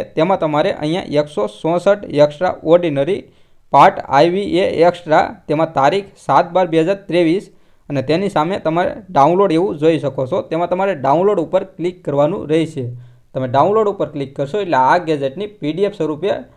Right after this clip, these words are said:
ગેજેટ તમારા મોબાઈલમાં ડાઉનલોડ થઈ જશે અને તે તમે વાંચી શકો છો. મતલબ કે જે આપણે આ વેબસાઇટ ખોલેલી છે તે સરકારી વેબસાઇટ છે, ગવર્મેન્ટ વેબસાઇટ છે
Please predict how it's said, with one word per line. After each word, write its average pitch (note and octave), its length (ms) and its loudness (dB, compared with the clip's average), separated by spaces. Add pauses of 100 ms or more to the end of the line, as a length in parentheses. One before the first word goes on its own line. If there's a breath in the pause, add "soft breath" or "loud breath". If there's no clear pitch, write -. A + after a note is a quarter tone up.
(280 soft breath)
ગેજેટ G3 300 -2
તમારા E3 320 -2
મોબાઈલમાં D3+ 400 -4
ડાઉનલોડ D3 400 0 (140)
થઈ F3+ 240 4
જશે C3+ 240 -4 (280)
અને D3 160 -4
તે E3+ 240 0
તમે E3 280 -4
વાંચી D3 240 -2
શકો C3 400 -4
છો. E3 260 -4 (840)
મતલબ F#3 320 -4
કે F#3+ 100 0 (100)
જે D#3 80 0
આપણે D#3+ 280 4
આ F3 240 6
વેબસાઇટ D#3 440 0
ખોલેલી C#3 380 -2
છે G3 100 -4
તે F#3+ 160 -4
સરકારી F3 440 -2
વેબસાઇટ F#3+ 380 -4
છે, G3+ 100 -4
ગવર્મેન્ટ D#3+ 460 -2
વેબસાઇટ F#3+ 380 -4
છે G3+ 120 -2